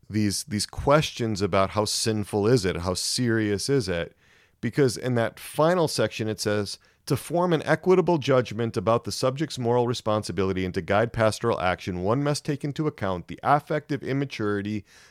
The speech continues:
the force of acquired habit, the conditions of anxiety or other psychological or social factors that lessen, if not even reduce to a minimum, moral culpability." All right, so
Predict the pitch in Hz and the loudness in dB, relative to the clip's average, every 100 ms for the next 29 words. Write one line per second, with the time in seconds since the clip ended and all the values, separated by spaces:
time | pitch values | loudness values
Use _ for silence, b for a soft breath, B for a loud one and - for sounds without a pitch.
0 | b 101 - 127 151 156 156 165 147 135 | b -10 -4 2 4 4 -2 0 4 4
1 | 135 104 98 92 95 - b - 107 123 | 4 4 2 2 0 -2 b -8 -2 0
2 | 113 143 170 165 - b - 120 113 101 | 0 0 0 0 -4 b 0 2 2 4
3 | 117 120 123 113 113 - 139 160 - 127 | 4 4 4 4 4 4 2 2 0 0
4 | 117 113 107 - 107 104 113 113 101 87 | 2 2 0 -4 -4 -2 -4 -4 -4 0
5 | 98 95 - 92 - 90 117 139 - 151 | 0 0 -2 -6 -4 -2 0 0 0 -2
6 | 143 143 b b b b 139 135 139 127 | -2 -4 b b b b 2 4 2 4
7 | 123 110 104 95 113 113 - 110 107 98 | 4 2 0 0 -2 -4 -4 -2 0 0
8 | 98 92 90 b b 98 104 110 104 - | 0 0 -2 b b 0 2 4 2 -2
9 | 98 95 85 82 92 82 - - _ _ | -2 -2 -4 -4 -2 -4 -8 -14 _ _
10 | b b b 117 117 - - 170 127 98 | b b b 2 2 0 4 6 6 4